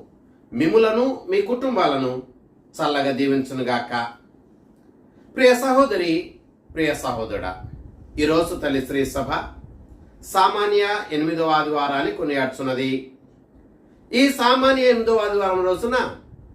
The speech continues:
ప్రభు అయిన దేవుడు పరిశుద్ధ గ్రంథము నుండి మనందరితో మూడు దివ్య గ్రంథ పఠనాల ద్వారా మాట్లాడుచున్నాడు. మొదటి పఠనము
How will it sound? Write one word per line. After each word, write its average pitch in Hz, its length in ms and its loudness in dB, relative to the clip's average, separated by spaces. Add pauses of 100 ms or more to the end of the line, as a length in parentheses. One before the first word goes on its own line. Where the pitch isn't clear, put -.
(100)
ప్రభు 143 240 -2
అయిన 156 120 0 (100)
దేవుడు 196 280 2 (1120)
పరిశుద్ధ 254 380 2 (100)
గ్రంథము 220 340 0
నుండి 202 240 0 (300)
మనందరితో 170 580 -2 (880)
మూడు 311 340 2 (360)
దివ్య 196 280 2
గ్రంథ 180 240 2 (100)
పఠనాల 170 440 -2
ద్వారా 156 340 2 (460)
మాట్లాడుచున్నాడు. 123 840 -2 (1400)
మొదటి 185 340 2
పఠనము 190 400 0